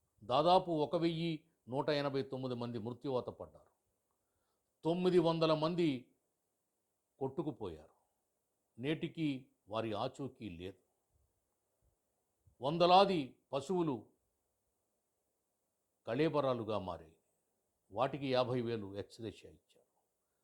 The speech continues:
ప్రతి పౌరుడికి పాతిక కేజీలు బియ్యం ఉచితంగా ఇచ్చారు.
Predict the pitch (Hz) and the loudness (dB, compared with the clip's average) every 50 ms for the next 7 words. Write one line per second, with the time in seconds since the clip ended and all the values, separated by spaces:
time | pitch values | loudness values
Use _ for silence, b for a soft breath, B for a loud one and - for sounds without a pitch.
0 | _ _ _ _ _ 139 143 139 165 185 170 - - 139 170 185 185 180 185 180 | _ _ _ _ _ -4 -4 0 0 0 0 0 0 0 2 4 4 4 2 0
1 | 175 175 160 147 139 139 _ _ _ 131 135 139 - 139 - _ 143 143 127 127 | 0 -2 -2 -2 -2 -6 _ _ _ -2 -2 -2 -2 -6 -12 _ -8 -6 -4 -4
2 | 127 117 98 90 127 147 160 139 123 123 123 - _ 156 143 135 123 104 90 - | -6 -6 -8 -8 -6 -4 -4 -4 -4 -8 -10 -10 _ -12 -8 -8 -8 -8 -10 -14
3 | _ - - _ _ | _ -20 -20 _ _